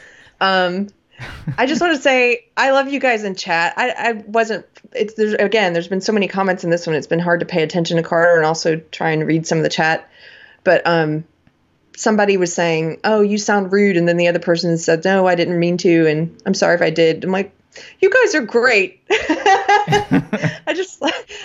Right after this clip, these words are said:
I just like it. Even when people disagree, they're usually very civil about it in the chat. It's cool. And, and you, do you know how rare it is to have a place with people of so many different opinions who hang out and don't, like,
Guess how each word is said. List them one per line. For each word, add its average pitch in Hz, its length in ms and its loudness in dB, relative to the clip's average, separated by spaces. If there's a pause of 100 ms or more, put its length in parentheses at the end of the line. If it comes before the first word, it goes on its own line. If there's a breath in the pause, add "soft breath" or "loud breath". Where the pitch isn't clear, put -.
I - 100 0
just 320 220 -6
like 262 220 2
it. - 200 -2
Even 330 240 0
when 302 140 0
people 269 260 -4
disagree, 240 480 -2
they're 202 120 0
usually 233 400 2
very 202 260 2
civil 214 340 0
about 165 300 2
it 175 120 4
in 180 100 -2
the 170 80 -2
chat. 170 440 -2
It's - 220 -14
cool. 180 460 0 (400 loud breath)
And, 233 280 2
and 254 140 2
you, 254 80 2
do 233 140 0
you 269 60 4
know 339 120 4
how 330 180 0
rare 220 340 2
it 240 60 2
is 240 220 2
to 240 100 -2
have 208 160 -2
a 196 60 -2
place 196 400 -2
with 196 120 -10
people 196 300 0
of 180 140 2
so 180 160 2
many 180 180 2
different 175 300 0
opinions 180 520 2
who 190 100 4
hang 170 220 2
out 160 280 2
and 170 140 -4
don't, 165 220 2
like, 147 320 -4